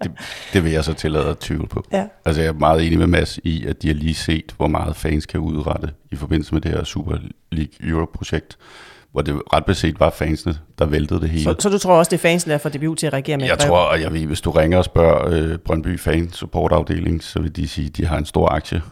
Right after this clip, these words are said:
Speaker 1: i det her pres, der er blevet lagt på D B U, og de har lagt direkte pres på D B U. Og jeg tror også, det handler om, altså nu noterede mig, at Jakob Højer i det her interview siger, at det er jo ikke det første brev.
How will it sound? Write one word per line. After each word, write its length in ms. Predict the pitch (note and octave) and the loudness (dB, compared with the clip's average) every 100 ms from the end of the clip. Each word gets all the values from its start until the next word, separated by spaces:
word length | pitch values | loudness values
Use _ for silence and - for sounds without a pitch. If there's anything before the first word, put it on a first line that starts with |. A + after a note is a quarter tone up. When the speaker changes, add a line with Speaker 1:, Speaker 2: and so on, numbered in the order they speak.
| - - | -14 -6
Speaker 1:
i 100 | E2 | -2
det 160 | - | 0
her 140 | E2+ E2+ - - | 2 0 -2 -8
pres, 280 | - D#2+ - | 0 0 0
der 80 | D#2+ | 0
er 40 | |
blevet 180 | E2+ D2+ | 0 0
lagt 160 | D#2 | -2
på 100 | - | -4
D 120 | D#2+ D#2 | 0 2
B 40 | |
U, 120 | D2+ | 2
og 160 | C2 - | 0 0
de 80 | D#2+ | 4
har 140 | F#2 | 4
lagt 260 | D#2 D2+ - | 4 2 0
direkte 340 | F2+ D#2+ - | 2 2 0
pres 240 | - - - | -2 -4 -2
på 120 | - | -4
D 140 | D2+ | -4
B 20 | D2+ | -2
U. 180 | D#2+ - - - - - - _ | -4 -6 -12 -20 -20 -20 -20 _
Og 100 | D#2 | 0
jeg 100 | D#2 | 2
tror 160 | D#2+ | 4
også, 120 | D#2+ F#2 | 2 2
det 100 | E2+ | -2
handler 200 | E2+ F#2+ | 2 4
om, 280 | E2+ E2 - | 4 2 -2
altså 200 | D#2+ D#2+ | -2 0
nu 80 | |
noterede 320 | D#2 D2 F#2 F2 | -2 0 0 2
mig, 180 | E2+ | 0
at 120 | D#2 D#2 | -2 -2
Jakob 260 | D#2 D2+ | -2 -2
Højer 280 | F2 E2 F2 | 0 2 0
i 40 | |
det 120 | E2 E2 | -2 -2
her 100 | E2 | -2
interview 360 | D#2+ D#2+ F2 | -2 -2 -2
siger, 460 | E2 - D#2+ D#2 F2+ - | -2 -6 -2 0 0 0
at 160 | D2+ - | -6 -2
det 60 | |
er 40 | D#2+ | -2
jo 60 | |
ikke 140 | D#2 - | -2 -4
det 80 | - | -8
første 400 | - F#2+ G2+ A2+ | 0 0 0 -4
brev. 320 | - D2+ - | 0 0 0